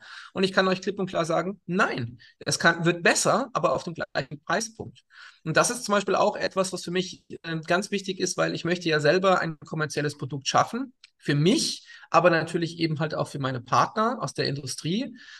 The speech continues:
weil ohne Partner, äh, funktioniert so ein Konstrukt nicht. Ich möchte möglichst starke Kite-Firmen dort mit, mit drin haben im Boot,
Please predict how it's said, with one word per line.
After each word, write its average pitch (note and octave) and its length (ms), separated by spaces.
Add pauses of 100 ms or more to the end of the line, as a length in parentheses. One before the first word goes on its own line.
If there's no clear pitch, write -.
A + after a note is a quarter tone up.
weil D#3 380 (100)
ohne B3+ 260 (340)
Partner, G3 500 (320)
äh, D#3 100
funktioniert F#3 500
so - 120
ein C3+ 260
Konstrukt D3 500
nicht. A#2 200
Ich - 100
möchte F#3 500
möglichst G3+ 720
starke F#3 540
Kite-Firmen F#3 760
dort E3 200
mit, D3 320
mit D3 260
drin B3 240
haben G#3+ 340
im F#3 160
Boot, F#3 300